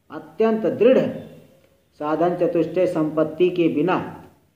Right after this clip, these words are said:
जन्मांतर सुकृत वसात, हाँ, जन्मांतर सुकृत के बल से, पूर्व जन्म के पाप पुण्य, पुण्य कर्मों के बल से ब्रह्म विदोपि वासना क्षय मनोनाशांत,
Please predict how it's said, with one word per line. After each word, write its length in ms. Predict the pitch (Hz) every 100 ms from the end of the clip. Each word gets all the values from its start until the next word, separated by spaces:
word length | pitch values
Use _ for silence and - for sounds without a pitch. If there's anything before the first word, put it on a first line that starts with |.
| _ _ -
जन्मांतर 680 | 156 165 170 175 175 214 -
सुकृत 460 | 190 - 233 240
वसात, 640 | 220 220 131 110 - - _ _ _ _ _ _ _ _ _ _ _ _ _
हाँ, 380 | 117 117 - -
जन्मांतर 640 | 113 143 156 156 160 175 165
सुकृत 500 | 160 - 175 170 -
के 340 | 175 202 254 254 - - - - _ _ _ _ _
बल 280 | 113 160 170
से, 440 | - 165 196 233 247 - -
पूर्व 240 | 170 175
जन्म 320 | 165 170 175 170
के 180 | 175
पाप 560 | 170 - - 147 156 -
पुण्य, 260 | 160 170 170 - - _ _ _ 147
पुण्य 500 | 143 131 170 170 170
कर्मों 380 | 165 156 170 165
के 140 | 165
बल 280 | 147 165 160
से 240 | 170 190
ब्रह्म 420 | 160 165 175 175
विदोपि 580 | 165 151 151 196 202 214
वासना 560 | 190 175 160 180 180 180
क्षय 300 | 175 175 180
मनोनाशांत, 1200 | 165 160 170 160 156 156 151 151 139 156 156